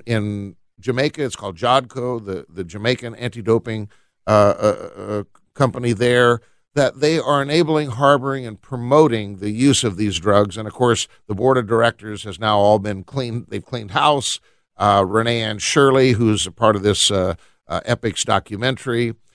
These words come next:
she went to Sports Illustrated and blew the whistle and, and basically exposed the fact that these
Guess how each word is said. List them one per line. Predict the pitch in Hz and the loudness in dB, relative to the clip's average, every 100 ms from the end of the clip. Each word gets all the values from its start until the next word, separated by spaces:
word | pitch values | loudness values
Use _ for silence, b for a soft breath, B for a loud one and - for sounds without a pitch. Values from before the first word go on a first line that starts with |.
| _ | _
she | - 160 | 4 6
went | 151 - | 6 2
to | |
Sports | 107 - 123 107 | -6 -2 0 2
Illustrated | 151 160 139 - 139 135 135 110 | 2 2 2 -2 0 2 2 0
and | 98 | 0
blew | 127 139 | 2 2
the | 117 | 0
whistle | 135 131 131 127 120 | 0 0 0 -2 -2
and, | 95 95 _ _ | -4 -12 _ _
and | - 107 101 | -8 -6 0
basically | 127 - 110 113 | 0 0 -4 -8
exposed | 101 - - 156 180 139 | -6 -4 2 4 4 0
the | 113 | -4
fact | 107 110 101 101 - | -2 0 0 -2 -12
that | 104 | -16
these | 113 110 113 - | -10 -6 -6 -6